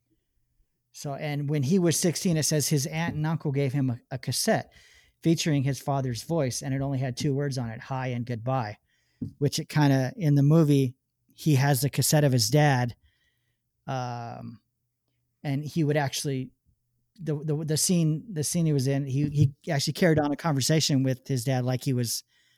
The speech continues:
really there. But then obviously the tape ends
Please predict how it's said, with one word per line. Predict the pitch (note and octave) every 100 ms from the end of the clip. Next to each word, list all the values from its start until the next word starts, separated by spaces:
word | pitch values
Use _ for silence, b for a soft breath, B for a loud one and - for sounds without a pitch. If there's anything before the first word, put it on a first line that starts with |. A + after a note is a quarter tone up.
| _ -
really | C#3+ C#3 B2
there. | C#3 C3
But | A#2+ B2
then | D3+ C3+
obviously | B2+ B2+ - B2
the | A#2+
tape | - B2+ -
ends | B2+ B2 B2+ -